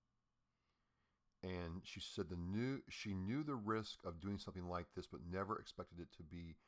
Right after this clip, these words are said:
airdropped to an entire exercise. All right, so I was in the Marine Corps a while ago. I, I don't understand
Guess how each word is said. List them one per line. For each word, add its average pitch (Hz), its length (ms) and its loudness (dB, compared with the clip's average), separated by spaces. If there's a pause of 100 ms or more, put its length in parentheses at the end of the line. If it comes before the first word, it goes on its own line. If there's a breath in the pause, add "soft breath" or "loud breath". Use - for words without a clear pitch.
(540 soft breath)
airdropped 90 760 2 (180)
to 95 260 0
an 87 80 -4 (140)
entire 95 560 2
exercise. - 680 -6 (1400)
All 87 180 0
right, 82 180 -2
so 90 500 4 (920)
I 87 100 4
was 90 120 2
in 92 40 -2
the 92 60 2
Marine 87 200 2
Corps 85 360 0
a 78 40 -2
while 92 320 10
ago. 82 360 2
I, 80 300 -4
I 85 60 -2 (100)
don't 95 320 4
understand 85 880 0